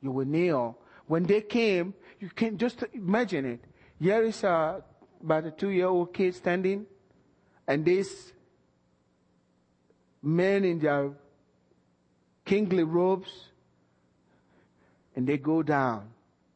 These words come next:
before this boy to worship.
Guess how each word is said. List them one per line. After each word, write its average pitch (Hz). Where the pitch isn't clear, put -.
before 143
this 139
boy 135
to 147
worship. 135